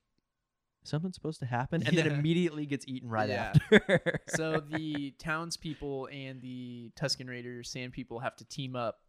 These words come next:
Speaker 2: to
Speaker 1: Yes.
Speaker 2: take out this krayt dragon. Um, and they, they don't like each other. They've been raiding each
Speaker 1: Yeah.
Speaker 2: other for years.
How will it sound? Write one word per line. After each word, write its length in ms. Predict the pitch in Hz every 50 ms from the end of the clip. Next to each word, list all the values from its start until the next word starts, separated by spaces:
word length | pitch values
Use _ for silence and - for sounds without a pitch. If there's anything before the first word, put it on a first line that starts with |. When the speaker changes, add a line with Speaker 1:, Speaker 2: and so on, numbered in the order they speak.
| _ -
Speaker 2:
to 120 | - -
Speaker 1:
Yes. 300 | 127 123 120 113 113 -
Speaker 2:
take 200 | - - 123 120
out 140 | 123 117 -
this 120 | 113 -
krayt 220 | - - 127 120 110
dragon. 460 | - 117 113 113 113 117 110 107 113 - _ _ _ _ _ -
Um, 380 | 104 107 107 101 101 95 90 78 _ -
and 280 | 90 95 95 76 78 73 _ _ _ _ _ _ _ _ _ -
they, 160 | 151 117 117 120 139 _ -
they 100 | - 123
don't 160 | 120 123 123 127
like 180 | 131 127 -
each 140 | 131 - 143
other. 160 | 135 135 135
They've 120 | 127 123 113
been 140 | 120 120
raiding 300 | 127 123 123 131 131 135
each 80 | 135 -
Speaker 1:
Yeah. 100 | - 131
Speaker 2:
other 140 | 127 127 123
for 100 | - 135
years. 720 | 127 127 131 131 131 127 123 123 127 127 - - -